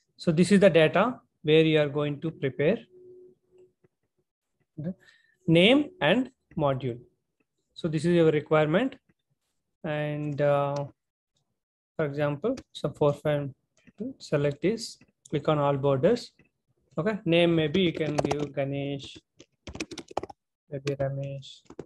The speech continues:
Suresh, Sandhya. Okay, okay. You have some four people. You want to give a module. So the person who is filling, he doesn't know that which module, how to select. Okay, so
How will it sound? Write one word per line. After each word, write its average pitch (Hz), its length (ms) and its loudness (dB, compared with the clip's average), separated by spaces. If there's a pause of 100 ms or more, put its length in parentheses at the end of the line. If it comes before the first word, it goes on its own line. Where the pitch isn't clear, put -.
(1040)
Suresh, 139 440 -6 (1500)
Sandhya. 139 640 -10 (1120)
Okay, 151 140 -8 (320)
okay. 165 160 -6 (560)
You 302 260 -2
have 196 140 6
some 190 180 0
four 185 220 0
people. 196 340 -4 (640)
You 220 140 0
want 202 180 6
to 233 200 -4
give 190 180 0
a 285 160 0
module. 147 500 -2 (420)
So - 120 -4
the 202 100 6
person 214 320 6
who 214 120 6
is 226 120 2
filling, 214 380 4
he 196 140 0
doesn't 175 280 6
know 185 140 6
that 170 280 -2
which 165 200 -6
module, 165 640 -2
how 156 120 -2
to 156 100 -12
select. 151 540 -4 (120)
Okay, 160 220 -6 (300)
so 151 840 -2